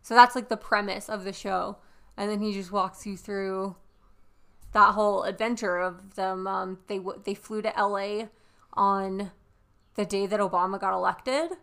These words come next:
and then they were gonna go up to Anaheim or, like, something like that. I think that's what it was. Um, yeah, 'cause they ended up going and partying in Hollywood and all this, you know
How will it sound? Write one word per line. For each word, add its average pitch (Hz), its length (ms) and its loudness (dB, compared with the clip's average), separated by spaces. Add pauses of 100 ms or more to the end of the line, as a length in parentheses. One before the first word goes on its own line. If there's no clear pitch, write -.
(320)
and 202 180 -2
then 190 120 -2
they 190 100 -6
were 185 160 -6
gonna 180 180 -8
go 180 120 -4
up 180 160 -4
to - 80 -10
Anaheim 190 400 -8
or, 196 140 -10
like, 202 160 -10
something 196 300 -12
like 214 180 -10
that. 247 260 -4
I - 80 -10
think 226 180 -10
that's 226 200 -10
what 240 120 -6
it 247 60 -6
was. 269 420 -6 (760)
Um, 196 500 -10
yeah, 196 240 -4
'cause 190 240 -16
they 196 100 -10
ended 185 200 -8
up 208 160 -14
going 185 280 -6
and 185 100 -10
partying 185 380 -6
in 185 80 -8
Hollywood 185 360 -8
and 190 120 -10
all 185 120 -6
this, 185 280 -16
you 196 80 -12
know 202 220 -12